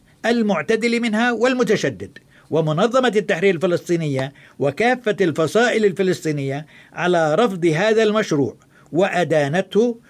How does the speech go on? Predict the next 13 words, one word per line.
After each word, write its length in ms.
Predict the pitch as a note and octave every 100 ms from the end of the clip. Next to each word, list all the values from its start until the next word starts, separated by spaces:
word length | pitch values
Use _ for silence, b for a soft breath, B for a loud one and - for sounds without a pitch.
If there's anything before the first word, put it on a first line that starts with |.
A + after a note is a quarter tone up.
| b
واعتبرته 760 | F#3+ D#3+ C#3 D3+ B2+ F3 A3 F3
محاولة 840 | D3+ B2 E3+ G3+ G#3+ F#3+ F3+ D#3 D3+
أمريكية 840 | A3 A#3+ A3 G3+ - F3+ E3 E3+ F#3 b b
لإعطاء 960 | D#3 F#3+ G#3 F#3 D3 G#3+ A3+ F#3+ F3 F#3
إسرائيل 680 | G#3+ G#3 F#3 F#3 F#3 F3+ D#3+ B B
فرصة 640 | - A#3 E3 - D3+ D3+ B2
لتوطيد 720 | A#2 F#3+ F#3+ D#3+ D3+ A3 G#3 F3
مواقعها 840 | D#3+ D#3+ D3+ C#3+ G3+ G3+ F3+ F#3+ F#3 B B
وخلق 640 | C#3+ C#3+ - A3+ G3+ C3+
حقائق 760 | C3+ - D3 F3 G#3 F#3+ D#3+ D#3+
جديدة 720 | D3 B2+ C#3+ C3 G#3 G3 G3
على 180 | F3+ G3+
الأرض. 300 | A3 F3 -